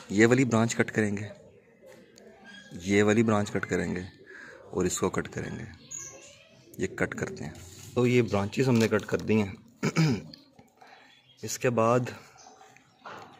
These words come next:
इसकी shape जो है वो काफ़ी हद तक ठीक लग रही है, क्योंकि अब यहाँ से ये trunk जा रही है, इसके आगे यहाँ पे जो growth होगी,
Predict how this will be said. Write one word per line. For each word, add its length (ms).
इसकी 240
shape 420
जो 160
है 180
वो 120
काफ़ी 320
हद 180
तक 180
ठीक 220
लग 140
रही 180
है, 180
क्योंकि 400
अब 160
यहाँ 260
से 200
ये 140
trunk 280
जा 180
रही 220
है, 400
इसके 260
आगे 300
यहाँ 340
पे 260
जो 160
growth 420
होगी, 300